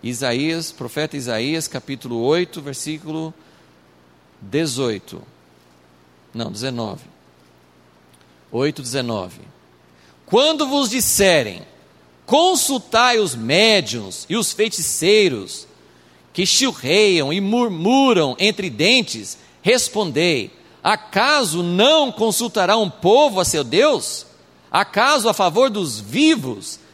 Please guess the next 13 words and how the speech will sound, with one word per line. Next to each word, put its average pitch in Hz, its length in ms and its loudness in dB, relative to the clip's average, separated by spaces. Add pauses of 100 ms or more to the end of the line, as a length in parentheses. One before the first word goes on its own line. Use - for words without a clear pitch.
se - 200 -4
consultarão 202 760 0
os 123 140 -2
mortos?" 139 1120 -2 (840)
Nós 135 140 -6
vamos 262 220 0
consultar 220 500 -2
o 226 100 2
morto 196 420 0
porque 165 220 -6
Deus 180 360 0
não 156 140 -4
fala? 269 540 2